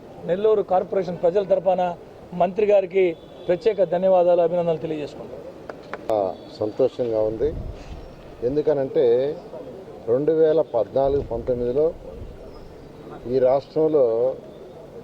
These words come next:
Speaker 2: ఉన్న అన్ని మున్సిపాలిటీస్లో అనేకమైన పథకాలు మేము ముందుకు తీసుకొచ్చాం. వాటిలో ఎన్నో కంప్లీట్ చేసాం,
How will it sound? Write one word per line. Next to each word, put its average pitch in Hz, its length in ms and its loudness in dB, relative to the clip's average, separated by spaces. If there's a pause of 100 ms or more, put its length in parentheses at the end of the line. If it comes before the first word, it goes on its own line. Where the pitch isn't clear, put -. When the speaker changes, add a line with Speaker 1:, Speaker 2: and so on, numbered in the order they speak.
(600)
Speaker 2:
ఉన్న 139 180 -2
అన్ని 139 380 2
మున్సిపాలిటీస్లో 147 800 0
అనేకమైన 135 600 0
పథకాలు 120 800 2 (640)
మేము 113 160 0
ముందుకు 131 220 0
తీసుకొచ్చాం. 110 540 -4 (880)
వాటిలో 147 260 2
ఎన్నో 151 220 2
కంప్లీట్ 139 480 -2
చేసాం, 160 360 0